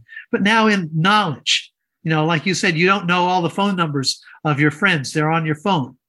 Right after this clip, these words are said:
Um, the problem is when we lose that,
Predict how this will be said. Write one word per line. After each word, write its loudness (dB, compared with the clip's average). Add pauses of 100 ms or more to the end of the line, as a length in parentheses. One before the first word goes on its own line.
(680)
Um, -2 (680)
the 0
problem 4
is 0 (400)
when 0
we 2
lose 2 (560)
that, -2